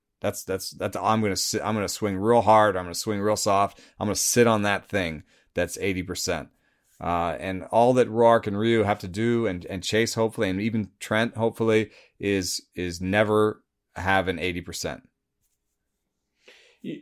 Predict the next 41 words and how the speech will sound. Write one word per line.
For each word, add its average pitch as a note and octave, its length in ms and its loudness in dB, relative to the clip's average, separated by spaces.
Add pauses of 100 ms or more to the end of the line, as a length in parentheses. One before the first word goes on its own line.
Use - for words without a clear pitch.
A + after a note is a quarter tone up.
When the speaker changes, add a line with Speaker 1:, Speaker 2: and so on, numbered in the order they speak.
Speaker 2:
you F3 160 6
also E3+ 160 4
got D#3 160 2
these C#3+ 120 0
guys C#3 160 4
talking B2 260 2
about A2 240 0
tunneling, A2 480 6
which F2+ 160 -6
is - 120 -4
a, A2 100 2
which B2 220 -4
is F#2 160 -10
a, F#2+ 400 -2 (560)
maybe C3+ 200 -2
not G#2 180 0
the G2+ 120 -2
most, G2 320 -6
the F#2 180 -6
most A#2+ 260 0
brand G2 220 4
new F#2+ 100 -2
concept, F#2+ 380 -6
but A#2+ 80 -2
it's A2 100 -12
the A#2 60 -6
same C3 200 0
thing. A2 220 2
It's F#2+ 140 -4
about G2+ 340 0 (1200)
putting, E3 320 4
plant-, D3 440 0 (160)
planting E3+ 320 2
the C#3+ 100 2
seed C#3 220 -2
of A2 100 0
doubt B2 240 4
in A#2 100 0
a A2 40 -2
pitcher's G#2+ 320 -4
mind A#2+ 340 0